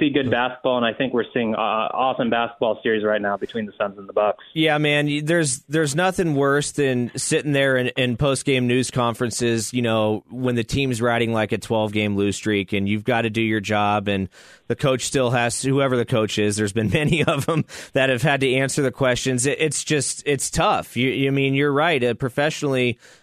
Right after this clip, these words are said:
Speaker 2: and covering a team when they're losing is, is not easy. You know, it's, it's still a great job, and you're still getting to do a great job. It's just, like, it, it's not the same. So, uh, yeah, I just wanted to get sort of your, your, your thoughts on, on,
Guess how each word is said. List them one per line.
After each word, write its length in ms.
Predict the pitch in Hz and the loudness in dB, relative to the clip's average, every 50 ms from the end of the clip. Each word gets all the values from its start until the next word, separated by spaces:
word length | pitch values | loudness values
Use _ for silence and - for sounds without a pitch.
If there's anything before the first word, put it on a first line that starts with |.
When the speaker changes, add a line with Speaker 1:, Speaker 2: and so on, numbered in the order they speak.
| _ - | _ -2
Speaker 2:
and 200 | 131 131 127 - | -2 -2 0 0
covering 400 | 156 151 147 135 151 147 139 131 | 0 0 2 2 0 0 0 0
a 40 | |
team 280 | 117 - 151 160 165 160 | -2 0 0 0 0 0
when 100 | 151 139 | 0 0
they're 160 | 131 131 127 | 2 2 2
losing 360 | 131 143 160 156 143 156 139 | 2 2 2 2 0 0 0
is, 220 | 131 127 123 113 104 | 2 0 0 -2 -4
is 220 | - 143 139 127 123 | -2 -2 -2 0 0
not 240 | 143 143 156 147 | 0 0 0 0
easy. 380 | 135 131 180 208 151 - - - _ | 0 0 0 0 0 -2 -6 -10 _
You 140 | - 104 107 | -6 -4 -2
know, 220 | 104 101 110 123 | -2 0 0 0
it's, 200 | 131 120 113 - | 0 -2 -2 -2
it's 180 | 117 131 - - | -4 -4 -2 -4
still 260 | - - 156 151 143 | -4 -2 0 0 0
a 60 | 127 | 0
great 240 | 110 113 135 147 143 | 0 0 -2 -2 0
job, 280 | 127 147 147 151 160 151 | 0 0 0 0 0 0
and 80 | 139 | 0
you're 100 | 131 123 | -2 -2
still 200 | - - 143 139 | -2 0 -2 0
getting 220 | 135 135 131 120 127 | 0 0 -2 0 -2
to 60 | 117 | -4
do 320 | 110 120 135 139 139 135 | -2 0 0 2 2 2
a 60 | 131 117 | 0 0
great 280 | 113 127 135 139 113 | 0 0 0 0 0
job. 340 | - 123 135 156 165 151 127 | -2 -2 0 0 0 0 0
It's 180 | 123 113 - - | -2 -4 -4 -4
just, 320 | - 135 123 - - - | -4 -2 -2 -2 -4 -2
like, 280 | 131 127 120 104 - _ _ - - - _ _ - | 0 0 0 -2 -6 _ _ -20 -20 -20 _ _ -2
it, 220 | 127 131 131 - | -2 -2 0 0
it's 220 | 147 139 127 - 147 | -2 -2 -2 -2 -2
not 220 | 147 143 139 - | -2 -2 -2 -2
the 100 | - 117 | -4 -4
same. 400 | - - 139 127 120 117 110 104 | -2 -2 0 0 0 0 -2 -2
So, 420 | - - - 120 113 110 110 110 107 | -4 -2 0 0 2 2 2 2 2
uh, 120 | 107 104 107 | 2 2 2
yeah, 260 | 113 135 147 147 156 | 2 2 2 2 2
I 80 | 165 | 0
just 200 | 175 214 214 - | 0 -2 -2 0
wanted 200 | 226 214 196 175 | 0 0 0 0
to 60 | 165 151 | 0 0
get 280 | 151 160 151 - _ _ - - - _ _ _ | 0 0 0 -2 _ _ -20 -20 -20 _ _ _
sort 280 | - - 170 165 165 156 | -6 -2 0 0 2 0
of 160 | 139 123 143 | 0 0 0
your, 260 | 143 143 139 135 135 - - | 2 2 4 2 2 0 0
your, 200 | 139 139 139 - | 0 0 0 0
your 220 | - 135 139 135 | -2 0 0 0
thoughts 360 | 123 - 139 135 135 127 - 143 | 0 0 0 0 0 0 0 -2
on, 280 | 127 123 120 123 - | -2 -2 -2 -4 -6
on, 460 | - 117 117 117 117 113 110 107 104 | -4 -4 -2 -2 -2 -2 -4 -6 -6